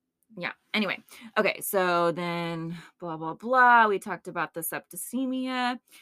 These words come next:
Now, Richard is said to have suffered from Cotard syndrome, which is a, this is not what he was diagnosed with. This is people, like I said, looking back in on the case and telling us, like,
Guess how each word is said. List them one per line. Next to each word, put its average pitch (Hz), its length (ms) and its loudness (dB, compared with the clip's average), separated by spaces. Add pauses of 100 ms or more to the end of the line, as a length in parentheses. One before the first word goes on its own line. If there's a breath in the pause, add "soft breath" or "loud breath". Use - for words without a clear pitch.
(160 loud breath)
Now, 180 200 6 (380 soft breath)
Richard 240 340 -4
is 277 180 -2
said 208 200 0
to 233 80 -6
have 202 140 -4
suffered 175 460 -2
from 170 180 -4
Cotard 151 640 -8
syndrome, - 680 -14 (260)
which 180 160 -6
is 170 160 -4
a, 165 180 -2
this 190 280 -2
is - 880 -2 (280)
not 208 400 8
what 240 140 0
he 247 140 -4
was 202 240 -2
diagnosed 151 720 -2
with. 180 220 -4
This 165 200 -6
is 160 180 -10
people, 160 380 -12
like 143 200 -6
I 147 80 -6
said, 143 200 -12
looking 143 400 -12
back 131 280 -4
in 143 180 -8
on 135 140 -10
the 92 80 -16
case - 280 -12
and 131 140 -14
telling 127 380 -12
us, - 240 -14
like, - 180 -14